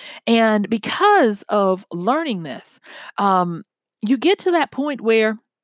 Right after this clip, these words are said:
the universe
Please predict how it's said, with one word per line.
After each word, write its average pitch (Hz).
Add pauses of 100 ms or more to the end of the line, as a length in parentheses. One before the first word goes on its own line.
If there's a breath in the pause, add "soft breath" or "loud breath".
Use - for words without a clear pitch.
(960)
the 208
universe 233